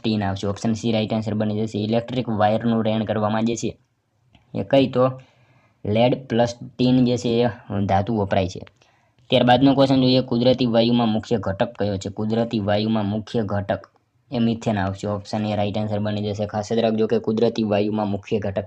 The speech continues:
કયો? તો મિથેન છે. ત્યારબાદનો ક્વેશ્ચન જોઈએ, વર્ષ અઢારસો ને સત્તરમાં પાઇકા વિદ્રોહ કયા સ્થળે થયો હતો? વર્ષ અઢારસો સત્તરમાં પાઇકા વિદ્રોહ જે છે એ કયા સ્થળે થયો હતો?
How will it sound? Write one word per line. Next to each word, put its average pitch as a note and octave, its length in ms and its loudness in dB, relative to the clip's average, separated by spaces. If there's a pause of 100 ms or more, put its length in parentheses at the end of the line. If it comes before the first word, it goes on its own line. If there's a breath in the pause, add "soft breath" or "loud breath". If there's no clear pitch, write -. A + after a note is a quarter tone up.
કયો? B2+ 200 2
તો A#2+ 180 0
મિથેન A2+ 480 -2 (580 soft breath)
છે. G2+ 340 0 (960 soft breath)
ત્યારબાદનો C3+ 440 6
ક્વેશ્ચન C#3+ 300 4
જોઈએ, C3 220 4
વર્ષ A#2+ 460 0
અઢારસો A2 640 0
ને B2+ 120 2
સત્તરમાં A#2+ 580 0
પાઇકા A#2+ 480 2
વિદ્રોહ G#2+ 520 0
કયા G#2 200 2
સ્થળે G#2+ 340 0
થયો G#2 300 -2
હતો? G2 480 -4
વર્ષ G#2+ 280 -2
અઢારસો G2+ 400 -2
સત્તરમાં A2 440 -2
પાઇકા G#2 420 0
વિદ્રોહ G#2+ 440 0
જે A#2 160 0
છે B2+ 120 -2
એ A2+ 100 0
કયા B2 220 0
સ્થળે G2+ 320 -4
થયો F2+ 260 -6
હતો? E2+ 280 -12